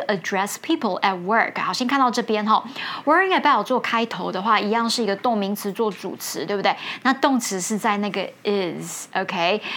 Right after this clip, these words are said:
所以呢，worrying about how to address people at work，也就是说，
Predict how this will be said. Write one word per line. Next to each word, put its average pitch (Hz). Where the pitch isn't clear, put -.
所 -
以 277
呢， 208
worrying 233
about 208
how 247
to 302
address 214
people 202
at 220
work， 202
也 185
就 208
是 240
说， 220